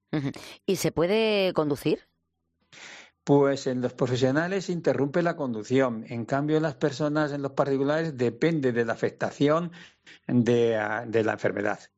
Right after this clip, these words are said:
Speaker 1: Eh, ¿ayuda a tomar un complemento vitamínico?
Speaker 2: Ayuda solo si hay constatada una deficiencia. Por ejemplo, fíjate, la vitamina B seis puede incluso ser problemática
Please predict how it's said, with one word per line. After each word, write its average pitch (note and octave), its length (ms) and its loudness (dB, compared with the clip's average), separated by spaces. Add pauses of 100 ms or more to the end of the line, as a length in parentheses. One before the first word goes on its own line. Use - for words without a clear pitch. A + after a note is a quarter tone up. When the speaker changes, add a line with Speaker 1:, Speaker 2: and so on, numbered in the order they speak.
(580)
Speaker 1:
Eh, E3 200 2
¿ayuda G#3+ 460 0
a G#3+ 40 -6
tomar E3+ 340 0
un D#3+ 260 0
complemento D3 500 0
vitamínico? C#3 540 -2 (680)
Speaker 2:
Ayuda D#3+ 380 2
solo A#3 560 0
si B2+ 160 -4
hay E3+ 160 0
constatada D3+ 640 -2
una D#3 180 0
deficiencia. A2+ 480 -2
Por A#2+ 120 -2
ejemplo, D3 400 -2
fíjate, C3+ 340 0
la A2+ 80 0
vitamina C#3+ 400 0
B F3+ 140 -2
seis F#3 260 -2
puede F#3 320 2
incluso B2+ 380 -2
ser E3+ 240 0
problemática D3+ 760 0